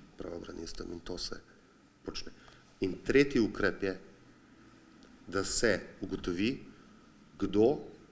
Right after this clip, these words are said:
od, bomo rekli, bodisi predsednikov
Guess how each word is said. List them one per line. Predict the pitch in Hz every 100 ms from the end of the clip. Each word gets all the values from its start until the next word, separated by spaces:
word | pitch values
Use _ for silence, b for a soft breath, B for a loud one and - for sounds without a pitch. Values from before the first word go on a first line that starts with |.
| - - -
od, | 123 120 - - - - - - - - - - - -
bomo | 101 98
rekli, | 104 104 87
bodisi | 104 101 -
predsednikov | - - - 120 113 107 92